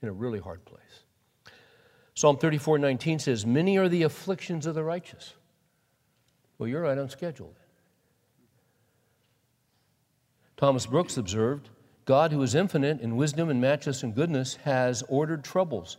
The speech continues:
yea, many troubles, to come trooping in upon us from every side." That's part of the trail. Keeps you close to Christ. We're prone to wander.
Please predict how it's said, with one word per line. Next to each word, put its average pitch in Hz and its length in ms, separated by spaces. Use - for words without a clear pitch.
yea, 143 220
many 165 240
troubles, 95 460
to 120 100
come 127 240
trooping 196 540
in 180 140
upon 160 360
us 120 140
from 135 180
every 107 220
side." - 440
That's - 120
part 139 200
of 143 60
the 143 60
trail. 202 340
Keeps - 240
you 147 60
close 170 260
to - 80
Christ. - 460
We're 139 80
prone 185 260
to 170 80
wander. 196 380